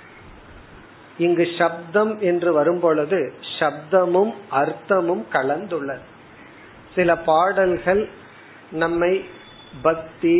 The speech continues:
தியாகம் போன்ற நல் உணர்வுகளை தூண்டும். அந்த இசையும் ரம்யமாக, அமைதியாக உள்-, இருக்கும். சில பாடல்கள் நம்மை பழிவாங்க தூண்டும், வெறுப்பை தூண்டும்,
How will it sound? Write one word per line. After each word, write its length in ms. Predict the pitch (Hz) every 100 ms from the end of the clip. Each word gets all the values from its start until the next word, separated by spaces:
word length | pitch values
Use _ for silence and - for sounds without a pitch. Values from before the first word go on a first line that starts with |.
| 175
தியாகம் 600 | 170 160 151 170 170 175 175
போன்ற 440 | 165 160 160 156
நல் 300 | 156 151 180 190
உணர்வுகளை 800 | 156 175 196 190 180 165 151 160 190
தூண்டும். 480 | - 139 135 151 - - - - - - - - -
அந்த 240 | 160 160 160
இசையும் 540 | 156 160 196 196 214 240 -
ரம்யமாக, 840 | 151 156 170 180 190 165 156 151 156
அமைதியாக 720 | 160 139 160 170 165 151 131 -
உள்-, 280 | 208 139 131 -
இருக்கும். 460 | 151 135 135 - - - - - - - - -
சில 280 | - 202 220 202
பாடல்கள் 800 | 180 160 190 190 185 180 175 175 175
நம்மை 340 | 165 156 156 156
பழிவாங்க 800 | - 143 165 185 185 165 160 156 160
தூண்டும், 460 | 156 147 143 151 147
வெறுப்பை 480 | 143 180 180 185 165 -
தூண்டும், 440 | 151 147 147 147